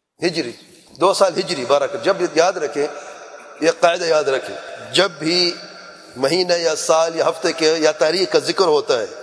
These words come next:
شریعت کے اعتبار سے یا کسی یعنی دینی درس میں، تو اس سے مراد ہجری مہینہ یا سال ہوتا ہے، میلادی نہیں ہوتا۔ یہ قاعدہ یاد رکھیں۔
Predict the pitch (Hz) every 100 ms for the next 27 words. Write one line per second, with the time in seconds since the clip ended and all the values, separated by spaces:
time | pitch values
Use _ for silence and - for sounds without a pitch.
0 | - - - - - - - - _ -
1 | 175 180 185 180 147 - 147 131 127 -
2 | 127 139 160 180 165 151 - - - -
3 | 143 156 147 190 185 170 190 - 151 175
4 | - - - - - - 175 180 190 165
5 | 165 170 170 131 170 185 202 180 160 170
6 | 165 147 156 147 131 117 117 98 - -
7 | - - - - - - 147 160 175 175
8 | 175 156 123 101 - - - - - -
9 | - 139 151 151 139 123 113 104 - -